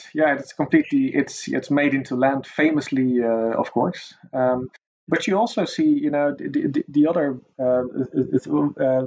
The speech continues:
thing around what, what fascinated me is that Philip the Second, uh, built the S-,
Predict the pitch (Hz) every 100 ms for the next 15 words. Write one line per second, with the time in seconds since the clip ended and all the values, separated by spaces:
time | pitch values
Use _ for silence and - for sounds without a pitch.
0 | - 147 135 131 151 143 - 143 139 -
1 | 135 - 139 - 135 131 127 151 135 127
2 | 131 - - 139 135 - - 147 143 127
3 | 123 - - 135 123 120 117 135 127 135